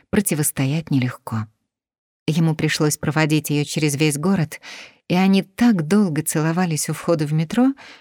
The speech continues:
что пропустили последний поезд. Но это так, случайный эпизод.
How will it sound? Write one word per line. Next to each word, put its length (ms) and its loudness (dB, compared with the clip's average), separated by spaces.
что 240 -2
пропустили 540 -2
последний 560 -2
поезд. 440 -6
Но 160 8
это 220 2
так, 320 -10
случайный 600 -2
эпизод. 520 -8